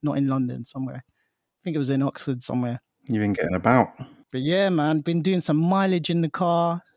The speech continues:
Speaker 1: It's ki-, um, kinda nuts, but yeah, such an easy shoe to wear. Obviously, sail midsole, um, sort of cracked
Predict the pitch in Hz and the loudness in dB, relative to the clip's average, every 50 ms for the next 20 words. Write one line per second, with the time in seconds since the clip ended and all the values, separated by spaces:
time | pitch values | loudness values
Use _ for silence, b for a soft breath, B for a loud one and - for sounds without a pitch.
0 | _ - - - - - - 180 151 147 160 156 151 151 147 - 202 190 180 165 | _ -20 -20 -20 -18 -12 -8 -8 -6 -6 -6 -6 -6 -6 -6 -4 -4 -2 0 0
1 | 156 156 160 143 - - - - _ 175 151 139 - - b b b b b b | 0 2 0 0 -2 -6 -10 -4 _ 0 0 0 -2 -6 b b b b b b
2 | b b b b b _ 175 165 151 139 - - - - 226 240 - - 233 - | b b b b b _ -2 -2 0 0 -2 0 2 2 2 2 2 0 0 0
3 | - 208 196 180 165 147 165 156 - - 170 165 156 - - 151 135 151 151 147 | 2 0 0 2 2 0 0 0 0 -2 -2 -2 -2 -4 -4 -4 -2 0 0 0
4 | 147 147 151 151 156 143 - - 151 143 - - - 175 160 156 156 151 143 147 | 0 0 -2 -2 -4 -6 -4 -6 -6 -6 -6 -4 -2 0 0 2 2 2 2 0
5 | 143 131 - - - 147 143 143 143 139 139 135 131 143 b b b b b b | 0 -2 -6 -6 -4 -2 0 0 0 0 0 0 -2 -4 b b b b b b
6 | b - 143 143 139 135 131 127 120 - - 170 - 143 135 135 135 156 - _ | b -4 -4 -2 0 0 0 -2 -4 -4 -4 -4 -4 -4 -4 -6 -10 -14 -14 _
7 | - - - - 175 190 190 - - _ - - - - - - | -10 -8 -8 -4 -2 -2 -2 -2 -4 _ -18 -18 -16 -16 -16 -18